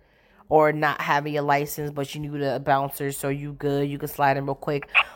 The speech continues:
But they're just so careless nowadays, and a lot of people started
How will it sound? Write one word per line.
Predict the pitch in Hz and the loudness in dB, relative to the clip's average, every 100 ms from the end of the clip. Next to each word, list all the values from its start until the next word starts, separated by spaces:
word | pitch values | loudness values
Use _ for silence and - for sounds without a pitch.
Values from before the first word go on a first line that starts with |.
| - | 4
But | 196 196 | 4 6
they're | 233 269 | 4 2
just | 294 277 | -2 -4
so | - 190 | -2 -2
careless | - - 190 180 214 240 240 | -2 0 2 2 2 0 -2
nowadays, | 247 254 262 262 247 262 269 269 277 - - - | 0 2 4 2 4 2 2 0 -4 -6 -16 -12
and | 160 165 | -6 -4
a | |
lot | 151 160 170 | 0 2 2
of | |
people | - 226 214 | -2 -6 -6
started | - 160 | -2 -2